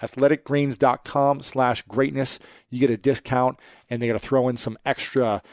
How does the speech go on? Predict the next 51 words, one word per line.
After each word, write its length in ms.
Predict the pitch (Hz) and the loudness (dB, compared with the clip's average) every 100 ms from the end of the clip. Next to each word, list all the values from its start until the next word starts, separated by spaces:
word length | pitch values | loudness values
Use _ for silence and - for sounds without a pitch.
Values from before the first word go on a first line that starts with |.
| - - | -20 -6
green 300 | 139 131 123 | -2 -2 -2
travel 400 | - 131 127 120 | 0 2 2 2
packs 320 | 120 110 - | 0 -2 -4
for 160 | - 117 | -4 -4
you 80 | |
as 100 | 98 | -4
well. 220 | 104 107 95 | -2 -2 -2
So 140 | - | -4
go 120 | 139 | -4
check 240 | - 143 131 | 0 0 0
out 160 | 113 | 0
these 200 | 127 113 | 0 -2
guys. 260 | - 120 110 | 0 0 0
A 60 | |
good 220 | 107 135 - | 0 0 2
buddy 200 | 127 120 | 0 0
of 60 | |
mine, 320 | 117 113 110 - - - - 120 | -2 -2 -4 -10 -20 -20 -14 -8
uh, 140 | 113 | -4
started 360 | - 135 131 123 | -2 2 2 2
this, 280 | 123 113 - | 0 0 -2
and, 400 | 113 117 117 110 | -6 -4 -4 -2
uh, 160 | 113 104 | -2 -2
a 40 | 107 | 0
lot 200 | 127 131 | 2 2
of 100 | 117 | 0
el-, 180 | 117 - | -6 -6
elite 260 | 117 123 - | -4 -4 -2
athletes 720 | 127 131 - 131 113 - - | 0 0 -2 -4 -4 -4 -6
and, 220 | 120 98 - - - - _ | -8 -14 -18 -20 -20 -20 _
and 140 | 113 - | -10 -2
people 340 | 135 127 120 | 0 0 0
use 220 | 120 113 | 0 0
it 60 | 127 | -4
from 200 | - 117 | -6 -6
all 200 | 123 120 | -2 0
over 120 | 120 101 | -2 -6
the 40 | |
world. 380 | 90 98 87 82 | -8 -6 -6 -6
So 120 | 117 | -6
make 140 | 117 127 | -6 -4
sure 140 | 131 | -2
to 60 | - | -2
check 160 | 123 | 0
out 160 | 120 113 | 0 -2
athletic 400 | 107 127 117 110 | -6 -6 -6 -6
greens 240 | 117 110 | -10 -10
dot 220 | - 104 | -6 -8
com 260 | - 135 139 | -2 -2 -2
slash 360 | - 139 123 120 | -4 0 0 -2
greatness. 720 | - 160 170 110 90 - | 0 2 2 -4 -6 -6